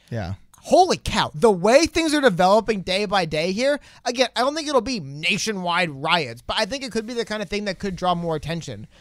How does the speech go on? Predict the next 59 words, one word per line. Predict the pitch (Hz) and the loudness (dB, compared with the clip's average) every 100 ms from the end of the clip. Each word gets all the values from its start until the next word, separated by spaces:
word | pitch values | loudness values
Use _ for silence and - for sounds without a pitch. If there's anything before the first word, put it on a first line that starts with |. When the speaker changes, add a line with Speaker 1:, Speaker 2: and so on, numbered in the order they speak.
| _ | _
Speaker 2:
'cause | - 208 | -4 4
there | 240 233 | 4 4
is | 247 262 | 2 0
this | 262 185 | -2 -4
growing | 185 214 220 190 | 2 2 2 -2
sentiment, | 202 180 156 120 | -4 -4 -8 -8
this | 156 139 | -10 -2
growing | 180 202 202 | 2 2 2
divide | 185 165 156 135 | 0 2 2 0
of, | - - - | -10 -16 -2
"Why | 180 214 | 6 6
do | 294 | 6
I | 269 | 4
have | 269 240 | 4 2
to | |
wake | 247 233 214 | 0 0 0
up | 226 | -4
every | 208 | -4
morning | 196 185 180 175 - 175 | -2 -2 -4 -6 -12 -10
and | 202 185 | -6 2
go | 196 214 | 2 2
and | 190 | 0
basically | 190 - 202 202 - - - | -4 -4 -4 -4 -4 -12 -14
risk | 165 175 262 - | 0 6 6 4
getting | 285 277 | -4 -4
sick?" | 196 208 - - - | -2 -4 -4 -12 -2
'Cause | 427 | -2
the | 392 | -2
thing, | 294 | 0
a | |
lot | 311 | 2
of | 392 415 | 2 2
these | 370 | -2
people | 370 | -2
are | 269 | -2
doing | 330 339 | -4 -4
the | 285 | -4
same | 330 339 | -4 -2
job | 294 320 302 | 2 2 2
they | 320 | -2
were | |
doing | 339 240 | -4 -6
four | - 311 | -4 -4
months | 302 349 - | -2 -4 -6
ago. | 165 | -8
They're | 208 | -4
not | 254 143 | -4 -4
that | 202 170 | -4 -2
mad | 165 226 196 | 2 2 2
they're | 180 | 0
doing | 185 190 160 | 0 0 -2
the | |
job. | 139 214 180 139 202 | -4 0 0 0 -4
It's | 233 | -4
just, | 254 175 | -2 -4
why | 160 214 285 | 2 4 4
do, | 277 | 2
why | 185 262 | 2 2
did, | 339 | 2